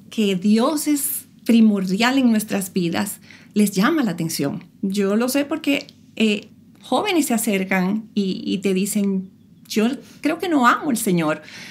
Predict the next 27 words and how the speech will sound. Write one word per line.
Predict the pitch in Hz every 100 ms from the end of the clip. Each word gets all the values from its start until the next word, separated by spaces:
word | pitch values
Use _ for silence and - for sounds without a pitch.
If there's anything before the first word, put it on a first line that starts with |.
| - -
Yo | 190 202
quisiera | 202 233 - 240 330 330 254
poder | 226 214 226 226
tener | - 233 233 254
una | 247
vida | 220 214 208 208 220
devocional, | 202 202 196 208 196 196 196 196 -
eh, | - 190 185 185 - -
más | 202 208 208 -
profunda. | - 214 - 190 196 208 196 190 190
Yo | 196 202
quisiera | 269 254 233 233 233
poder | - 202 202 202 233 -
prepararme | 220 214 190 202 220
para | 208 190 185
cuando | 180 180
tenga | 175 196
un | 214
hogar | 202 180 220 220 - - - -
y | 220
criar | 185 190 202
mis | 220 214
hijos | 226 214 214
porque | - 208
te | 180 180
veo | 196 196
haciéndolo". | 185 202 202 240 220 226